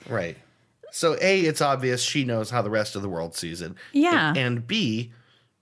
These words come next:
Speaker 1: there is no empathy at the core of this. There is no, like,
Speaker 2: It's all about her.
Speaker 1: there's no part of her that seemed to be sad about this. Now, this is anecdotal.
Speaker 2: Yeah, that,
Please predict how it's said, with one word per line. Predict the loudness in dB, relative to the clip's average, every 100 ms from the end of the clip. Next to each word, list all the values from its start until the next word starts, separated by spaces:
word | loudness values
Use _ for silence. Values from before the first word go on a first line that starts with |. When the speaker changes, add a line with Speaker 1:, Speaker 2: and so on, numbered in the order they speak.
| _ -10
Speaker 1:
there | -6 -4
is | -2 -2 -2
no | 0 2 2 0 0
empathy | -2 -2 -4 -4 -6
at | -8
the |
core | -4 0 0
of | -2
this. | -12 -10
There | -4 0
is | 0 2
no, | 2 2
like, | 4 2 2
Speaker 2:
It's | 2
all | 2 4
about | 4 2
her. | 0 -4 -8 -6
Speaker 1:
there's | -4
no | -2 -4
part | -8 -4 -2
of | -2
her | -4 -8
that | -8 -8
seemed | -6 -4 -6 -8
to | -8
be | -6 -4
sad | -2 -2
about | -4 -10
this. | -8 -2
Now, | -2
this | -2 -2
is | 0
anecdotal. | 0 0 0 0 2
Speaker 2:
Yeah, | 4 4 2
that, | 2